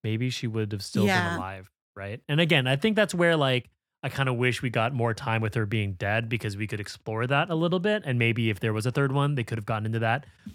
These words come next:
Speaker 1: Although No Way
Speaker 2: Totally.
Speaker 1: Home does kinda get into that too, I suppose. So they kind of are able
Speaker 2: Yeah.
Speaker 1: to do that in this most, or M-, My Way Home or whatever it's called, the most recent one.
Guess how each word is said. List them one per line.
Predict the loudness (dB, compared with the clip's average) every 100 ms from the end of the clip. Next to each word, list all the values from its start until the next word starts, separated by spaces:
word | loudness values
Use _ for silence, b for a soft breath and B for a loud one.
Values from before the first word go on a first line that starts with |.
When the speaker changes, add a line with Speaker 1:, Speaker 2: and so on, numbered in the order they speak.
| 2
Speaker 1:
Although | 4 6 6 4 0 _ 2
No | 6 8
Way | 8 8
Speaker 2:
Totally. | 8
Speaker 1:
Home | 6 4
does | 4 4 2
kinda | 0 0 0 -6 _ -2
get | 0
into | 0 -4
that | -6 -8
too, | -6 -6 -6 -10 -8
I |
suppose. | -8 -6 -8 -10 -14 _ _ _ _ 0
So | 2
they | 6
kind | 6 6
of | 6 4 0 0
are | 0 4
able | 6 8
Speaker 2:
Yeah. | 6 6 4 2
Speaker 1:
to | -2 -2
do | 0 2
that | 2 2 0
in | -4 -2
this | -4 -6 -14 _ _ _ _
most, | 0 0 0 -2
or | -2
M-, | -2 -4 _
My | -2 -2 0 0 2
Way | 2
Home | 0 -2
or | -2
whatever | -4 -6
it's |
called, | -6 -6 -6
the |
most | -6 -6
recent | -6 -6 -4
one. | -4